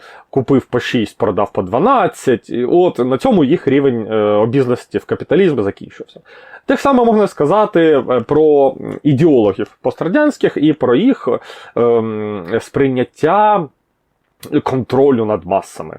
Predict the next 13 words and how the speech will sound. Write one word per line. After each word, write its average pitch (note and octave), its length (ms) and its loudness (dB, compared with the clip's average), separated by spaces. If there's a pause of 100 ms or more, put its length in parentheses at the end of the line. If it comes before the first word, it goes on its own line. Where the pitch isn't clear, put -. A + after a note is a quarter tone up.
(100)
за F#2+ 180 -8
допомогою A#2+ 640 0
медіа. G#2+ 360 -4 (800)
Е, B2 580 0
тому A#3 300 2
що - 160 -2
воно G3 280 2
в D#3+ 80 0
основ-, B2+ 500 -2
фактично D#3 560 -2
звелося B2+ 560 0
до, D3+ 640 2
м, G#2 920 -6